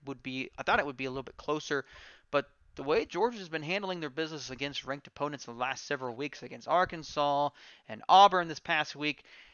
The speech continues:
it would not shock me if they went out there and dominated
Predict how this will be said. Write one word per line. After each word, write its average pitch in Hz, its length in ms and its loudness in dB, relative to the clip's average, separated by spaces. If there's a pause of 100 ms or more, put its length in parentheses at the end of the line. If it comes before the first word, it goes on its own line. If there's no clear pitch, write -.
(360)
it - 120 -20 (180)
would 156 200 -12
not 165 280 -6
shock - 540 2
me 107 180 -12
if 107 100 -18
they 120 120 -8
went 120 200 -6
out 123 180 -2
there 117 140 -4
and 117 240 -10
dominated 120 580 -6